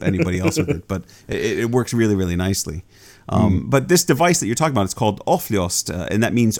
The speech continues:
Speaker 1: overly clear, uh, <laughs> which is hilarious because it's
Speaker 2: <laughs>
Speaker 1: obviously sarcastic.
Speaker 2: Yeah, I think it is, yeah. Um, and the poem has those linking sounds, right, as well.
Speaker 1: Yeah.
Speaker 2: So it's,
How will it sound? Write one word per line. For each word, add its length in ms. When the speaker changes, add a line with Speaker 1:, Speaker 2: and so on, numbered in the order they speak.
Speaker 1:
overly 560
clear, 600
uh, 100
<laughs> 180
which 180
is 160
hilarious 640
because 440
it's 140
Speaker 2:
<laughs> 100
Speaker 1:
obviously 440
sarcastic. 680
Speaker 2:
Yeah, 360
I 100
think 120
it 80
is, 300
yeah. 240
Um, 380
and 240
the 60
poem 420
has 220
those 220
linking 360
sounds, 600
right, 140
as 200
well. 300
Speaker 1:
Yeah. 60
Speaker 2:
So 200
it's, 220